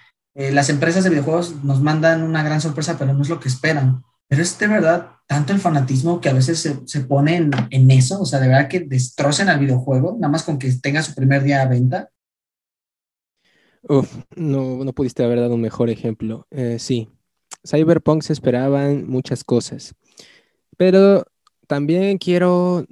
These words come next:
Speaker 2: es que no, no sé, es indefendible lo que, lo que hicieron muchos de los fanáticos, a pesar de eso, porque sí, de, lleva muchos años, demasiados años, creo que ningún juego había tenido un,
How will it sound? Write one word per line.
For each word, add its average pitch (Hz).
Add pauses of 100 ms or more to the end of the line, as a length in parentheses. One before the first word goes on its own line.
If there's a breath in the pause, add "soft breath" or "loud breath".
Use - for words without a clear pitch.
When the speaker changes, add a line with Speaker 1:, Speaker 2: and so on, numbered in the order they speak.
(100)
Speaker 2:
es 156
que 202
no, 151
no 135
sé, 156
es 143
indefendible 120
lo 117
que, -
lo 123
que -
hicieron 123
muchos 120
de 113
los 110
fanáticos, 113
a 131
pesar 123
de 123
eso, 120
porque 117
sí, 151 (640 loud breath)
de, 135
lleva 156
muchos 165
años, 160
demasiados 139
años, 139
creo 165
que 170
ningún 143
juego 160
había 147
tenido 147
un, 143